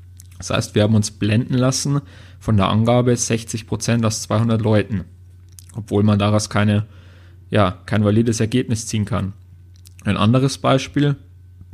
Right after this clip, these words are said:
In einem Krankenhaus werden normalerweise nach statistisch fünfzig Prozent der Babys als Jungs geboren und fünfzig Prozent als Mädels.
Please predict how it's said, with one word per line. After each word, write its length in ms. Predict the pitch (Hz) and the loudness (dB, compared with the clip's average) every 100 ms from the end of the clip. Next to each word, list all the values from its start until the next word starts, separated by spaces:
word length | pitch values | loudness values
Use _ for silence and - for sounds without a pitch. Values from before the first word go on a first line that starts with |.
| - - - - - - - | -20 -20 -20 -20 -20 -20 -6
In 120 | 101 | 0
einem 260 | 107 113 | 2 2
Krankenhaus 920 | 107 107 123 - 151 151 165 165 - - - - - | 0 0 0 0 -2 0 0 -2 -6 -14 -20 -16 -10
werden 380 | - 107 104 95 | 0 0 0 0
normalerweise 680 | 104 95 98 123 131 135 127 | 0 0 0 2 2 2 2
nach 120 | 107 | 0
statistisch 880 | - 101 - 110 - 156 156 - - - - - - - - - - - | -2 -6 -4 -4 -2 0 0 -4 -10 -20 -20 -20 -20 -20 -20 -20 -20 -10
fünfzig 560 | - 143 143 - 131 | -2 -2 0 -2 -4
Prozent 400 | - 110 123 117 | -2 -2 0 2
der 100 | 110 | 0
Babys 600 | 104 104 104 107 - - - - | 2 2 2 0 -4 -10 -20 -16
als 240 | - 104 - | -10 -8 -2
Jungs 320 | 110 135 - | 0 0 -2
geboren 500 | 143 139 156 170 160 - - - - | -2 2 4 2 0 -6 -20 -12 -6
und 100 | - | 0
fünfzig 420 | 127 127 127 - | 0 0 -4 -2
Prozent 400 | 120 - 123 110 | -2 0 0 0
als 180 | 113 - | -2 2
Mädels. 540 | 107 92 85 - - | 2 2 0 -8 -16